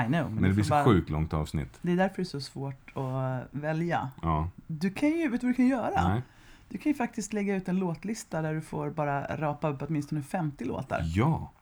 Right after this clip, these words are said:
Speaker 2: vad roligt.
Speaker 1: Det kan du ju göra.
Speaker 2: Ja.
Speaker 1: Eller typ lägga en på Spotify kan du göra en lista.
Speaker 2: Ja.
Speaker 1: Nickis, eh, hits.
Speaker 2: Ja,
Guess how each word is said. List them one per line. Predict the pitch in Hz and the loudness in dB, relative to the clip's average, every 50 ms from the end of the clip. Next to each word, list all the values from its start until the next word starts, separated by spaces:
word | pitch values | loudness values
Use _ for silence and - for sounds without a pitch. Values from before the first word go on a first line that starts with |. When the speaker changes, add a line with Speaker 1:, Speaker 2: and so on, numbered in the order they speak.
| _ - | _ -6
Speaker 2:
vad | 80 104 113 107 117 | -4 -2 -2 0 0
roligt. | 151 170 - - 76 135 - | 0 0 -2 -2 0 0 0
Speaker 1:
Det | - | 2
kan | - 302 294 | 4 6 6
du | 285 | 6
ju | 285 269 247 | 4 2 2
göra. | 170 131 117 117 143 143 - | 0 0 -2 -4 -6 -6 -4
Speaker 2:
Ja. | - 226 | 0 2
Speaker 1:
Eller | 214 208 | 2 2
typ | 220 220 214 202 - - - - - - - - | 2 2 0 0 -2 -6 -16 -20 -20 -20 -16 -8
lägga | - - 208 202 190 185 202 196 180 | -4 -2 0 0 2 2 2 2 4
en | 185 185 180 185 185 180 | 2 2 4 4 4 2
på | - - - 180 175 170 165 165 165 165 160 156 156 156 160 | 2 0 -4 -2 -2 0 0 0 2 2 2 2 0 -2 -6
Spotify | - - - - - - - - 156 160 - | -8 -6 -8 -6 -6 -6 -6 -4 -6 -4 -2
kan | 156 | -2
du | 147 | -2
göra | 143 139 | 0 0
en | 135 | 0
lista. | 139 143 - - - 135 139 131 - - - | -2 -2 -4 -4 -4 -4 -6 -6 -8 -4 0
Speaker 2:
Ja. | 127 117 85 87 95 - - _ - | 0 2 2 0 -2 -4 -6 _ -2
Speaker 1:
Nickis, | - 202 196 - - 185 175 165 - - - - - - - - 170 | -2 -2 -2 -2 -2 -2 -2 -2 -4 -8 -10 -12 -12 -12 -10 -4 -2
eh, | 170 | 0
hits. | 165 165 165 165 180 202 180 - - - - - - - 233 - | 0 2 0 0 -2 -4 -6 -8 -12 -14 -12 -4 2 4 6 6
Speaker 2:
Ja, | - 220 196 170 - | 8 6 6 8 6